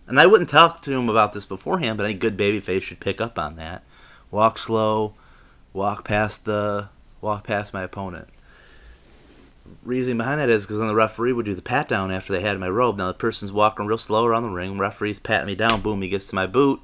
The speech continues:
I'd feed him a boot with a chain in it. He'd find the chain, he'd pull this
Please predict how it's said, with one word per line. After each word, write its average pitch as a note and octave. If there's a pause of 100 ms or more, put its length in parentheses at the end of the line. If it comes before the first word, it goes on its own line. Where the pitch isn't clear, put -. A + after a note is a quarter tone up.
(800)
I'd G#2+
feed B2+
him A2
a G#2+
boot G#2+
with G#2
a F#2
chain B2+
in E2
it. D#2
He'd -
find A2+
the F#2+
chain, A#2+
he'd G2
pull A#2+
this G#2+